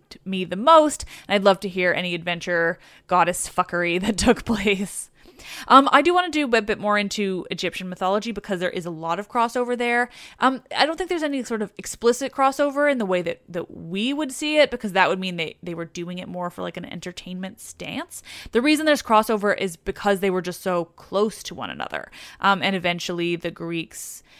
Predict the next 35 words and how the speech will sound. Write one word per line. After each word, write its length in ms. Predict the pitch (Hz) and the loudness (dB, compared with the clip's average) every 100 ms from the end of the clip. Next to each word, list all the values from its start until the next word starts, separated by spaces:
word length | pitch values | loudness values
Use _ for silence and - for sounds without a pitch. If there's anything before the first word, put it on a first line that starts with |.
| - _ | -20 _
um, 500 | 175 160 - - - _ _ _ _ | 2 2 -2 -8 -16 _ _ _ _
partially 360 | - 202 196 185 | 2 2 4 0
ruled 380 | 170 165 151 - | 0 -2 -2 -4
Egypt 400 | - 196 185 170 | -6 0 0 0
and 100 | 175 | -4
then 240 | 160 80 - | -10 -10 -8
the 100 | 170 | -8
Romans 460 | 165 190 185 175 165 | 2 2 4 0 -2
as 200 | 160 190 | -2 -2
well. 540 | 254 403 359 294 240 - - - | 8 10 12 10 6 0 -20 0
Uh, 280 | 220 214 185 | 6 8 6
so 380 | 180 226 208 190 | 4 6 6 6
it 180 | - 170 | 2 0
was 160 | 185 | -4
just 200 | - 185 | -4 -6
sort 160 | 220 196 | -4 -2
of, 260 | 196 175 - | -2 -6 -8
they 160 | 180 175 | -4 -2
were 120 | 175 | -2
kind 200 | - 180 | -4 -6
of 80 | 165 | -2
all 320 | 170 175 170 | 0 0 -2
in 200 | 175 170 | -6 -6
one. 280 | 170 175 247 | -4 -2 0
And 100 | 214 | -2
so 80 | 180 | -4
there 80 | 170 | -6
was 140 | 175 | -6
a 40 | |
lot 140 | 175 175 | -6 -6
of 100 | - | -4
crossover 480 | 175 165 175 170 165 | -4 -2 -2 -4 -6
just 220 | 175 - | -10 -8
based 260 | 175 165 | -10 -8
on, 280 | - 175 175 | -10 -10 -12